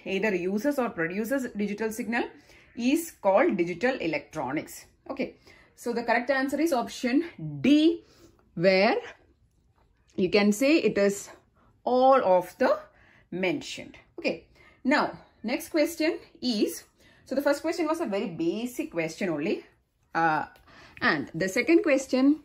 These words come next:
is regarding some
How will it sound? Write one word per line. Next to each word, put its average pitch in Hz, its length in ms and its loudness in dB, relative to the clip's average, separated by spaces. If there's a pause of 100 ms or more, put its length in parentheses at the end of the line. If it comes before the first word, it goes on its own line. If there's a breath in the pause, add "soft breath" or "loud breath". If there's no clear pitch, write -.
(120)
is 196 540 -4 (880 soft breath)
regarding 214 760 6 (960 loud breath)
some 214 400 -4